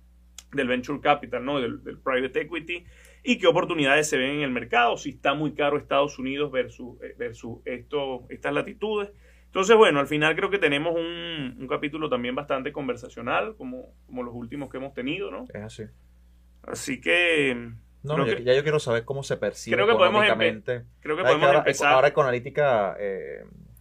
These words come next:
Speaker 2: re-, recoge información semanal, entonces esto tiene que estar caliente. ¿Qué
Speaker 1: Ujú.
Speaker 2: sectores están, están repuntando? Si la perspectiva de crecimiento ya no es cuatro, sino seis u ocho por ciento, ¿cómo va el tema de la inflación? Así que, déjame poner, ah, bueno, esto se está grabando, ¿no? Sí,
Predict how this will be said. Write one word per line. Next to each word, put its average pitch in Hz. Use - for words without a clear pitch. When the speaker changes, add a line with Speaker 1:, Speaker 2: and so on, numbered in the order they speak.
Speaker 2:
re-, 120
recoge 127
información 117
semanal, 95
entonces -
esto 151
tiene 156
que 147
estar 127
caliente. 110
¿Qué 127
Speaker 1:
Ujú. 139
Speaker 2:
sectores 131
están, 127
están 107
repuntando? 139
Si 117
la 107
perspectiva 107
de 123
crecimiento 104
ya 110
no 110
es 110
cuatro, 113
sino 98
seis 113
u 101
ocho 95
por 101
ciento, 143
¿cómo 107
va 104
el 101
tema 104
de 104
la 104
inflación? 104
Así 104
que, 123
déjame 143
poner, 123
ah, 127
bueno, 117
esto 117
se 156
está 156
grabando, 147
¿no? 170
Sí, -